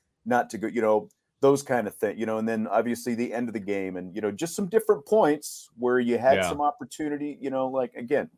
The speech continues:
Speaker 1: how are you gonna, how are you gonna handle
Speaker 2: And
Speaker 1: all of that?
Speaker 2: and
Speaker 1: Especially
Speaker 2: to
Speaker 1: when
Speaker 2: hit
Speaker 1: the tough questions come, because
Speaker 2: Sure.
Speaker 1: again,
Speaker 2: And they're coming.
Speaker 1: you know, the tough questions haven't come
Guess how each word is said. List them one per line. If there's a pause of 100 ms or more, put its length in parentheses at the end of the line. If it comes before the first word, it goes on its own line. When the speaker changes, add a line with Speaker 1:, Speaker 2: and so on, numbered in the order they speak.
(120)
Speaker 1:
how
are
you
gonna, (840)
how
are
you
gonna
handle (160)
Speaker 2:
And
Speaker 1:
all
of
that? (100)
Speaker 2:
and
Speaker 1:
Especially
Speaker 2:
to
Speaker 1:
when
Speaker 2:
hit
Speaker 1:
the
tough
questions
come,
because
Speaker 2:
Sure.
Speaker 1:
again,
Speaker 2:
And
they're
coming.
Speaker 1:
you
know, (260)
the
tough
questions
haven't
come